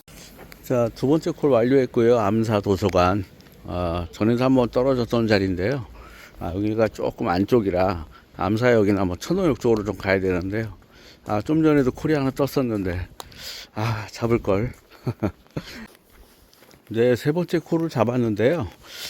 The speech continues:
아, 하계가 다시 떴길래 하계를 눌렀는데, 아, 그 다음 바로 또,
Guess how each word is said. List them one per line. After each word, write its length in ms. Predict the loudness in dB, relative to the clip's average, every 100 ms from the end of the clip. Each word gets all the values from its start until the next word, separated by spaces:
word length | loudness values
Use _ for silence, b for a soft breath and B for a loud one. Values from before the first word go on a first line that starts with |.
| B B
아, 180 | -4 -2
하계가 420 | -2 -2 0 0
다시 280 | -2 -4 -2
떴길래 680 | -2 0 0 2 0 -2 -4 -10 b b -12
하계를 440 | -4 0 2 2
눌렀는데, 840 | 2 4 4 4 2 2 2 0 -10 B B B -10
아, 380 | -2 0 0 -4 -6
그 140 | -6
다음 340 | -4 0 2 2
바로 360 | 0 -4 -4 0
또, 160 | 0